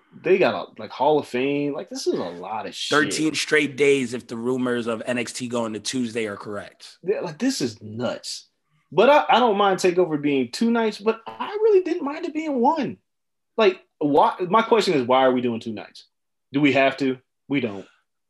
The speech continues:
Speaker 2: No, because it would have been a little awkward to do just a table setter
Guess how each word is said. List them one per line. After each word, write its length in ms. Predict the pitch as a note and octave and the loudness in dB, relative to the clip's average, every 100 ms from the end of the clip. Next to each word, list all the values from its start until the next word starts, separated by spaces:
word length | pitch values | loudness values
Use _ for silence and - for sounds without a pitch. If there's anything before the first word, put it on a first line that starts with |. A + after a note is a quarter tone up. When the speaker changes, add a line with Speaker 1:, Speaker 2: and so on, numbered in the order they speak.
| - | -4
Speaker 2:
No, 180 | G3 E3+ | 0 0
because 600 | E3+ - G#3+ F3 D#3+ - | 0 0 0 -2 -6 -4
it 160 | D#3 D3+ | -2 0
would 160 | D#3 | 0
have 100 | D3+ | 0
been 140 | C#3+ C#3 | 2 2
a 40 | |
little 280 | B2+ C3+ B2+ | 2 0 0
awkward 640 | A#2 C3 C3+ C#3+ D3 B2+ _ - | 0 0 0 -2 -2 -6 _ -14
to 120 | B2 | -12
do 640 | G#2+ A#2+ A#2+ A2+ G#2+ G2+ _ _ | -8 -4 -4 -4 -8 -12 _ _
just 320 | A2+ C3+ - - | -8 -6 -6 -12
a 80 | A2 | -12
table 420 | - C#3 D3 D3+ | -4 -2 -2 -4
setter 520 | - D3+ F3 G3 | -2 0 0 -2